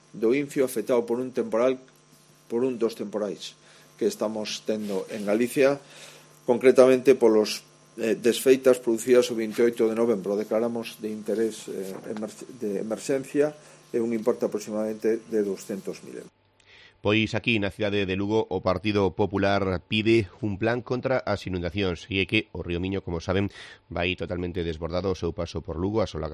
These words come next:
Speaker 2: Prado, superficies de cultivo, áreas recreativas, paseos fluviais. De feito, a rede de pluviais viuse en algún momento desbordada pola inmensidade das precipitacións. O caso é que o Partido Popular pide que ese plan comece pola limpeza dos sumidoiros. Escoitamos o concelleiro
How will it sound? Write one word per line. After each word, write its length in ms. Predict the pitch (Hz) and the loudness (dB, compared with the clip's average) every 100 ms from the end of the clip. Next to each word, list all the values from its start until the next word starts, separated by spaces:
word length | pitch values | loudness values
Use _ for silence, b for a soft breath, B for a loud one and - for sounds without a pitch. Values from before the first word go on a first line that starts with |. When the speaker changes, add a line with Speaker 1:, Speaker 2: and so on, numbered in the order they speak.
| 76 | -8
Speaker 2:
Prado, 400 | 90 92 92 98 | -2 0 0 -2
superficies 480 | - 82 87 90 82 | -4 -8 -6 -6 -6
de 80 | 80 | -4
cultivo, 420 | 85 92 90 95 | -6 -4 -4 -4
áreas 320 | 87 85 85 - | -4 -4 -4 -6
recreativas, 580 | 80 85 80 90 95 92 | -8 -6 -6 -4 -4 -4
paseos 320 | 82 - 85 | -8 -10 -10
fluviais. 480 | - 92 101 107 - B B B | -4 2 2 2 -4 B B B
De 160 | - | -10
feito, 320 | 85 95 110 - | -6 -4 -4 -4
a 80 | |
rede 220 | 90 95 90 | -4 -4 -4
de 100 | 85 | -6
pluviais 480 | 82 95 90 82 | -4 -2 -2 -4
viuse 240 | 87 90 87 | -8 -8 -8
en 80 | 82 | -6
algún 140 | 85 | -6
momento 320 | 82 85 80 | -6 -6 -6
desbordada 560 | 82 82 87 87 95 85 | -6 -6 -4 -4 -2 -4
pola 160 | 82 82 | -4 -6
inmensidade 400 | 80 - 87 82 | -6 -8 -8 -8
das 160 | 82 | -10
precipitacións. 800 | - 80 78 87 85 104 110 - B B B | -10 -10 -8 -6 -4 0 0 -2 B B B
O 80 | 98 | -4
caso 240 | 95 120 131 | -2 -2 -4
é 80 | |
que 160 | - 127 107 | -4 -6 -6
o 100 | 95 | -4
Partido 320 | 95 123 113 | -4 -4 -6
Popular 380 | 107 107 110 - | -6 -6 -6 -6
pide 320 | 113 117 - | -6 -4 -6
que 160 | - 87 | -10 -10
ese 160 | - | -8
plan 300 | - 98 98 | -4 -4 -4
comece 480 | - 98 90 95 92 b b | -4 -4 -4 -4 -6 b b
pola 160 | - 92 | -2 0
limpeza 480 | 98 95 120 120 120 | 0 0 -2 -2 -4
dos 320 | 107 135 - | -4 -6 -8
sumidoiros. 720 | - - 90 90 110 87 - | -12 -6 -4 -2 -2 -4 -6
Escoitamos 560 | 104 - 95 120 127 110 | -10 -8 -6 -6 -6 -8
o 80 | 90 | -8
concelleiro 560 | 110 101 87 87 90 | -8 -8 -4 -2 -2